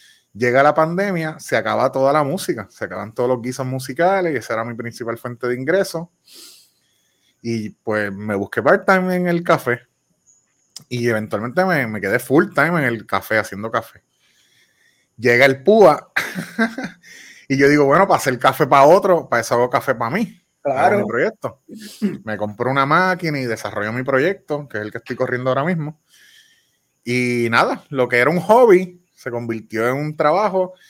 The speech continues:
Speaker 2: Claro.
Speaker 1: Y una vez entro al mundo del café, que yo fui por un dibujito, me doy cuenta del mundo tan grande que es,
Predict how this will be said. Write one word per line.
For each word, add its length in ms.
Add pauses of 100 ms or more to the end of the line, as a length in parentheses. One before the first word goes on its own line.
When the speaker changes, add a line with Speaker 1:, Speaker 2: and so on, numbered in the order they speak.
(140)
Speaker 2:
Claro. 280
Speaker 1:
Y 80
una 180
vez 240
entro 560
al 160
mundo 380
del 160
café, 600
que 160
yo 200
fui 180
por 140
un 280 (240)
dibujito, 840 (1000)
me 120
doy 260
cuenta 440
del 220
mundo 520 (220)
tan 580
grande 800
que 480
es, 400